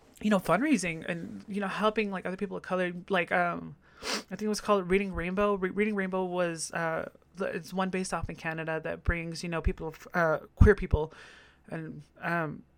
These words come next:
out of dangerous situations and into Canada and help them get their citizenships and help them, you know, create a life where they are not, um, in danger. Um, so I am gonna look up links. I, I'm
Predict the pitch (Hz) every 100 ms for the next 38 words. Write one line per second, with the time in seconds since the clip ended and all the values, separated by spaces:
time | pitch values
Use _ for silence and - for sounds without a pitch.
0 | - 180 175 180 175 170 - 175 160 151
1 | - 165 160 175 175 - 170 165 156 147
2 | - 156 156 165 165 170 170 160 147 156
3 | 151 147 151 147 - 147 156 165 156 165
4 | 151 - _ - 190 175 165 - 190 180
5 | 160 156 180 - 170 165 160 151 - -
6 | - 165 165 160 156 156 - - 165 160
7 | 147 143 - _ _ _ 170 147 151 170
8 | 196 147 147 - - - - - - -
9 | - 165 151 151 - 170 151 - 175 175
10 | 170 175 170 170 156 202 233 226 175 165
11 | 160 165 165